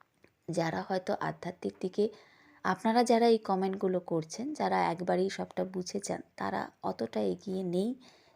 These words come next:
যে একবার বলা মাত্রই বুঝিয়ে যাবেন। তো সবার কথা ভেবেই কথাগুলো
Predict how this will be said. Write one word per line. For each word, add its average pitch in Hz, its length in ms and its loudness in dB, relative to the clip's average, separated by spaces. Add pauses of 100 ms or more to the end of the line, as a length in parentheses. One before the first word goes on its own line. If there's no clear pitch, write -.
যে - 140 -2
একবার 226 400 -2
বলা 185 220 -2
মাত্রই 180 500 -8
বুঝিয়ে 175 340 -6
যাবেন। 160 280 -6
তো 226 80 -6
সবার 208 420 -4
কথা 208 260 -8 (120)
ভেবেই 214 400 0 (440)
কথাগুলো 185 560 -2